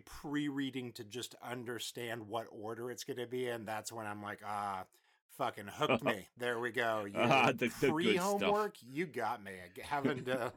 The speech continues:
Speaker 2: <laughs>
Speaker 1: make an Excel sheet to plan this all out, I am, I am in. <laughs>
Speaker 2: Fucking yes.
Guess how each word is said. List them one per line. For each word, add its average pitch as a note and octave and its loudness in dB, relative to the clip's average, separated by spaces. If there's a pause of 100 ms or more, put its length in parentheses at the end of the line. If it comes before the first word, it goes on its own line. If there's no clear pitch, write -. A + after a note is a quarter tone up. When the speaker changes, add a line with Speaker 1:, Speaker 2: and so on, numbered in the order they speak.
(140)
Speaker 2:
<laughs> - -20
Speaker 1:
make A#2 -4
an C#3+ -4
Excel B2 -2
sheet D3 -4
to A2+ -12
plan B2 -6
this A#2 -6
all A#2 -4
out, A#2 -2
I G#2+ -6
am, F2+ -8 (100)
I A2+ -6
am E2 -14
in. A#3 2
<laughs> - -20 (360)
Speaker 2:
Fucking - -12 (160)
yes. G2 -6